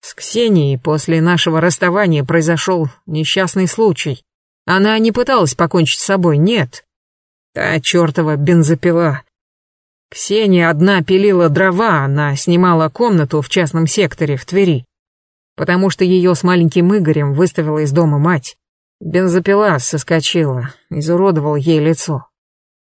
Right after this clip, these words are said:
Ксению зашивали, но остались ужасные шрамы.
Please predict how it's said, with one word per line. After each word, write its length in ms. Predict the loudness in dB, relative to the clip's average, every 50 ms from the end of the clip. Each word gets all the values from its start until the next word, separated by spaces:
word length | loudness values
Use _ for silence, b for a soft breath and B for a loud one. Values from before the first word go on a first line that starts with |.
| _ _ _ _ _
Ксению 480 | -18 -16 -10 -6 -4 -2 0 0 0 0
зашивали, 720 | 0 0 0 0 0 0 0 0 0 0 0 0 -2 -2
но 240 | -2 -2 -2 -2 -2
остались 480 | -2 -2 0 0 0 0 0 -2 -2
ужасные 460 | -2 0 0 0 0 0 0 -2 0 0
шрамы. 580 | -2 -2 -2 0 2 2 2 0 -2 -4 -8